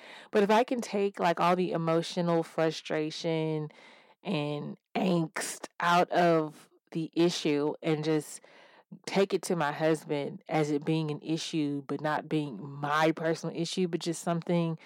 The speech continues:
that I wonder about, maybe I'll always get this response from him. I feel like in the past, I brought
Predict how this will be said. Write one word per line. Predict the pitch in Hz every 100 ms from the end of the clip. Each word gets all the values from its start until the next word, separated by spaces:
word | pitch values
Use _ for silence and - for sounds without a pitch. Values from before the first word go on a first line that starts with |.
| - - - -
that | 160 151 151 -
I | 160 151
wonder | 139 147 156 185
about, | 202 202 208 226 226 - -
maybe | 147 156 185 208 202 202 -
I'll | 151 170 139
always | 143 156 151 147 -
get | 143
this | 151 143 -
response | 98 - - - - - - _ _ _ _ _ _ _ _
from | - 156
him. | 147 151 147
I | -
feel | - 202
like | 190 185 - - _ _ 170
in |
the | 160
past, | - - 170 156 147 - -
I | 151 151 -
brought | - 165 165 160 151